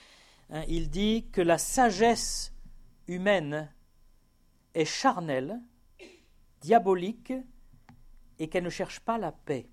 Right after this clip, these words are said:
hein, alors que la sagesse de Dieu est pacifique. Et là,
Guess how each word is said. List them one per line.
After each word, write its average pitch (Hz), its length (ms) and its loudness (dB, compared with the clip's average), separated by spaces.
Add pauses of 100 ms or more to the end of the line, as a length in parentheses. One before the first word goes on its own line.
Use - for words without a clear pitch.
(280)
hein, 165 180 -16 (440)
alors 175 180 4
que 196 80 0
la 180 120 6
sagesse 262 520 4
de 190 140 -4
Dieu 196 420 -2 (300)
est 165 160 0 (160)
pacifique. - 840 -6 (680)
Et 180 120 4
là, 269 400 8